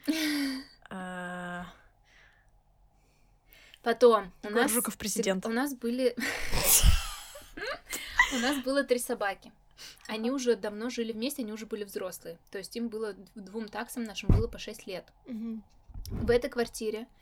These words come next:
Speaker 1: они ни с того ни с сего вдруг просто проснулись однажды и вцепились друг в друга.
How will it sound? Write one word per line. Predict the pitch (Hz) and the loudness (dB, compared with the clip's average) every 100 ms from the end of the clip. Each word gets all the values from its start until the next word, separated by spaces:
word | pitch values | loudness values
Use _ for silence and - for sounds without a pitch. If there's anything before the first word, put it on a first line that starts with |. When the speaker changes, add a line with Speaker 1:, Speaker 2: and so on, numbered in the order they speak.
| - - | -20 -10
Speaker 1:
они | 220 233 | -4 0
ни | 240 240 | 0 -2
с | 226 | -4
того | 226 214 | -6 -4
ни | 240 | -4
с | 262 | -4
сего | - 208 214 240 | -6 -6 -6 -6
вдруг | 226 202 330 - | -8 -6 -6 -4
просто | 220 240 | -8 -6
проснулись | - 202 - 196 196 - | -8 -8 -10 -12 -12 -10
однажды | 214 226 240 - | -8 -8 -10 -10
и | 226 | -8
вцепились | - 247 214 175 170 | -8 -8 -8 -10 -12
друг | 160 170 | -14 -16
в | - | -16
друга. | 151 - - | -14 -14 -16